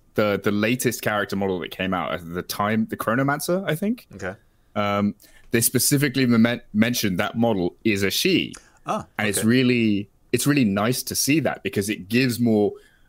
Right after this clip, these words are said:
Speaker 1: opportunities for creating more interesting narrative.
Speaker 2: Yep.
Speaker 1: So, like, one of the things I look at when I'm, I'm making narrative for, for my armies are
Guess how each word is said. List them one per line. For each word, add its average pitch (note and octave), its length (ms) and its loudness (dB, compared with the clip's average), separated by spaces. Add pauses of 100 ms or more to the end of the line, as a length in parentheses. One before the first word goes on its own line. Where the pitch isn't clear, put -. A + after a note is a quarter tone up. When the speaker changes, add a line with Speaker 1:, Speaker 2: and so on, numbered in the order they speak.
(160)
Speaker 1:
opportunities A#2+ 1160 -2 (320)
for - 140 -4
creating G#2+ 680 0
more G#2+ 180 2
interesting G#2 480 0
narrative. G#2 520 -2 (180)
Speaker 2:
Yep. G2+ 160 -8 (260)
Speaker 1:
So, - 200 2
like, A#2 300 2 (480)
one B2 220 4
of E3 80 2
the - 60 -4
things A2+ 220 2
I F#2+ 140 0
look F#2 240 -2
at C#2 220 -4
when E2+ 180 0
I'm, E2 320 -2
I'm F#2 160 0
making F#2+ 360 0
narrative D#2+ 680 -6
for, - 380 -4
for - 140 -6
my D2+ 180 -2
armies - 500 -2
are E2+ 380 0